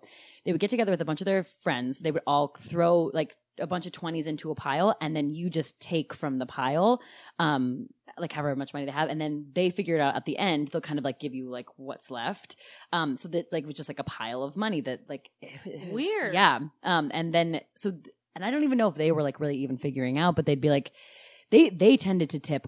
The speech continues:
Speaker 1: way more. They'd leave you, like, a twenty, and they maybe had, you know, a couple beers each. Like, and it was, that's just the way they do. And they're like, "You're providing us a service. Like, this is what we're here for." I don't know. Like, it was, like, their time out. But,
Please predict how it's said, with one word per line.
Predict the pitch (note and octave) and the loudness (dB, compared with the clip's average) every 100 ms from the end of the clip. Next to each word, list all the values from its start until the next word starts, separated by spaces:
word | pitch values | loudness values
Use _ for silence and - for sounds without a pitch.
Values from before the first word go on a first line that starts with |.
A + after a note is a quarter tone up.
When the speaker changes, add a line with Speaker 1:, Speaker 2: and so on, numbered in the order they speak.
| G3 | -8
Speaker 1:
way | D3 D#3 D#3 E3+ E3 D3+ | -6 -2 2 4 4 4
more. | C3+ A#2+ A2 | 2 0 0
They'd | D#3+ F3+ | 4 6
leave | E3 | 8
you, | D#3+ | 6
like, | - | 4
a | |
twenty, | - - - C3+ A2+ G2+ | -4 -6 -2 -2 -2 -4
and | D3+ | 0
they | C#3+ | 0
maybe | C3+ B2+ B2+ | 0 -2 -6
had, | A#2+ A2+ A#2 A2+ | -6 -6 -6 -8
you | C#3+ | -6
know, | G#2+ F2+ - _ _ _ - D#3+ _ _ | -6 -10 -14 _ _ _ -20 -20 _ _
a | - | -8
couple | D#3 C3+ | -6 -4
beers | A#2+ A2 | -6 -10
each. | A2+ F#2+ - - - | -10 -12 -14 -16 -8
Like, | C3 F#2 | -8 -6
and | C#3+ | -4
it | C3+ | -4
was, | B2+ C3+ - - D#3+ E3 | -4 -8 -12 -20 -20 -4
that's | F3+ E3+ | -4 -4
just | E3+ E3+ | -6 -4
the | |
way | D3+ | -2
they | C#3 D3 | -2 0
do. | G#3 | 0
And | F3 | 0
they're | C#3+ | -4
like, | B2+ - _ _ | -6 -10 _ _
"You're | E3 | -8
providing | D3+ C#3 B2+ C3 | -2 0 0 -2
us | - | -8
a | |
service. | D#3 C4+ G#3+ D3+ | 2 6 6 4
Like, | D3 | 0
this | C#3+ D3 | -4 -8
is | C#3 | -6
what | C3+ | -4
we're | C#3+ C3 B2 B2 - | -4 -6 -6 -8 -12
here | - G#3+ A#3 | -10 2 2
for." | E3 G3+ G3 G#3 | 4 2 2 0
I | A3 | 0
don't | A3+ | 2
know. | C#3 | 2
Like, | D#3+ E3 D#3+ | 0 -4 -4
it | |
was, | D3 | -4
like, | D#3 C#3+ | -4 -2
their | D3 | -4
time | C#3+ D3+ C3+ | -2 -2 0
out. | D3 C#3 - - - - - _ _ _ _ _ D#3+ | 2 0 -2 -18 -20 -20 -20 _ _ _ _ _ -2
But, | A3+ G3 E3 | 4 6 6